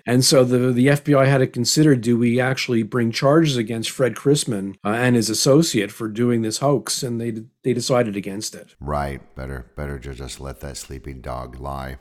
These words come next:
Speaker 1: But Fred Chrisman was an interesting character because he was involved with Tom Thomas Beckham.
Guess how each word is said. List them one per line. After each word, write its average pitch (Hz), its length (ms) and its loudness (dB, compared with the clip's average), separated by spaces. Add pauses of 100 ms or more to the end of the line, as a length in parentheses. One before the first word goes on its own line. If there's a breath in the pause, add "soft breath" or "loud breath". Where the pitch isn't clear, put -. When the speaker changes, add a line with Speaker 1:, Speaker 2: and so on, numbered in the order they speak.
Speaker 1:
But 139 120 2
Fred 202 240 4
Chrisman 202 440 4
was 135 140 6
an 135 60 4
interesting 151 360 4
character 170 480 4
because 127 320 -4
he 147 120 6
was 139 140 2
involved 139 420 2
with 131 120 2
Tom 147 220 2
Thomas 135 160 2
Beckham. 110 500 -2